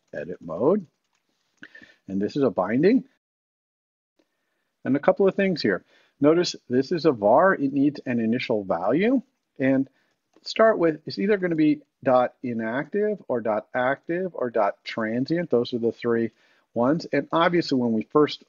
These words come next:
start up our view, it's inactive. So we'll set that to inactive.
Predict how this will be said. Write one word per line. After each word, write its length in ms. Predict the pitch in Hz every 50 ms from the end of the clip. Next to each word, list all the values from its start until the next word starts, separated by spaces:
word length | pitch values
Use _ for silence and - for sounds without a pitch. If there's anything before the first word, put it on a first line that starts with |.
| - - -
start 380 | - - - - 113 117 117
up 140 | 110 - -
our 140 | 95 87 87
view, 480 | 90 - 143 147 113 95 95 101 120 _ -
it's 200 | 110 107 - -
inactive. 560 | - 101 92 82 78 82 - - - - - _
So 140 | - - 95
we'll 100 | 90 90
set 220 | - 104 92 -
that 220 | - 90 85 -
to 220 | - - 90 87 - _ _ _ _ _ _ _ -
inactive. 640 | 101 90 78 78 87 101 - - 160 190 208 -